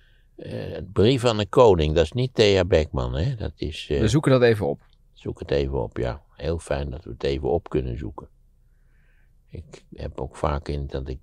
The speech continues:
Speaker 1: denk dat, dat de mensen in de zaal kunnen ook meteen even iets opzoeken, als ik het niet helemaal meer zeker weet.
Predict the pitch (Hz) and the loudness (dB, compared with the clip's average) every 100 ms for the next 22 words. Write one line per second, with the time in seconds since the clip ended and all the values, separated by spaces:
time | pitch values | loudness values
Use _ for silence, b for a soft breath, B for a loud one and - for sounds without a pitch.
0 | _ - 73 71 - - - _ 62 - | _ -6 -4 -6 -10 -12 -12 _ -18 -12
1 | 69 78 73 76 69 69 78 85 - 78 | -6 -4 -4 -6 -4 -2 0 -2 -6 -6
2 | 78 76 71 71 95 92 90 82 82 - | -6 -6 -8 -4 -4 -4 -6 -6 -8 -8
3 | - 90 - 82 76 - - _ _ _ | -6 -8 -8 -10 -10 -12 -14 _ _ _
4 | _ _ 67 69 - 78 85 - 80 76 | _ _ -10 -8 -8 -8 -8 -6 -6 -4
5 | 76 71 73 85 80 - 58 60 57 - | -6 -6 -6 -6 -6 -6 -6 -6 -8 -18